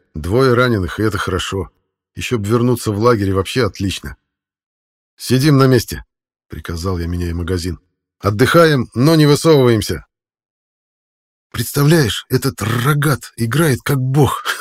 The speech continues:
<laughs> без всяких предисловий сообщил мне Макс. «На сдаче без трех сидит, и все равно меня без штанов оставляет. Вообще! Если бы мы на деньги играли,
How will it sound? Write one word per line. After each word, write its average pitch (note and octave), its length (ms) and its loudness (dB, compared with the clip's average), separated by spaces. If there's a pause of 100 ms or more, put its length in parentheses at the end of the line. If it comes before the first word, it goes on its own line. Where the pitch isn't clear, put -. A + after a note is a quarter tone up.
(520)
<laughs> - 600 -20
без F2 320 -6
всяких F#2 340 -8
предисловий F#2 540 -6
сообщил F#2+ 380 -6
мне F#2 120 -2
Макс. G2+ 340 -4 (760)
«На B2+ 180 0
сдаче D#3 320 0
без C#3+ 180 -2
трех - 280 2
сидит, C#3 380 -2 (260)
и A#2+ 120 0
все D#3+ 200 0
равно E3+ 240 4
меня C3 220 4
без A#2+ 100 2
штанов B2 340 0
оставляет. G#2+ 480 0 (380)
Вообще! C#3+ 720 0 (800)
Если C3+ 400 -2
бы C3+ 80 2
мы D#3+ 120 4
на C3 120 4
деньги D#3 320 0
играли, A2 420 -2